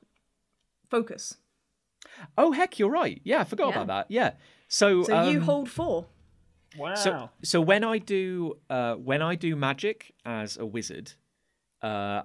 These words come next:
Speaker 2: I, um, my wizard power is to channel. And then when I, doing that channel kinda gives me, like, a little bank of points, which I can then spend to do spells.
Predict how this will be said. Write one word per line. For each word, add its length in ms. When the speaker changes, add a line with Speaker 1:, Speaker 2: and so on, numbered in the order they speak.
Speaker 2:
I, 580
um, 460
my 260
wizard 520
power 460
is 280
to 560
channel. 500
And 140
then 260
when 160
I, 160
doing 260
that 120
channel 260
kinda 220
gives 220
me, 80
like, 240
a 40
little 260
bank 580
of 160
points, 640
which 180
I 40
can 180
then 200
spend 580
to 100
do 180
spells. 640